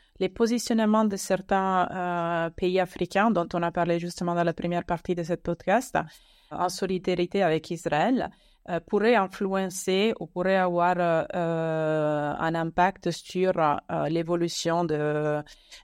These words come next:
euh, des, des différents mouvements, euh, djihadistes, euh, dans le continent ? Je pense notamment au Kenya. Le président William Ruto était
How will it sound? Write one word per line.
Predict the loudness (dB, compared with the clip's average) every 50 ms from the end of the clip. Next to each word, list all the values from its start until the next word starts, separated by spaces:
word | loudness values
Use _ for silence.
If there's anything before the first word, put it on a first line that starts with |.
| -6
euh, | -4 -2 0 0 0 0
des, | 0 0 0 2 0 0 0
des | -2 -4 -4
différents | -4 -6 -4 -2 0 0 2 0
mouvements, | 0 -2 -2 0 2 2 4 4 2 2 0 -2
euh, | -4 -4 -2
djihadistes, | -2 0 0 0 0 0 -2 -4 -6 -4 -4
euh, | -2 0 0 0 -2 -2 -4 -4 -4 -2 -2 -2
dans | 0 0 2
le | 2 0
continent ? | -2 -2 -4 -4 -4 -2 -2 0 0 0 0
Je | 0 0
pense | 0 0 0 0
notamment | 0 -2 -2 0 0 0 0 0
au |
Kenya. | -2 -2 -4 -2 -2 0 2 2 2 2 0 -2
Le | -4 -6
président | -6 -6 -6 -2 -2 0 0 0
William | 0 2 2 2 2 0
Ruto | 0 -2 -4 -2 0 0
était | 0 0 0 0 0 0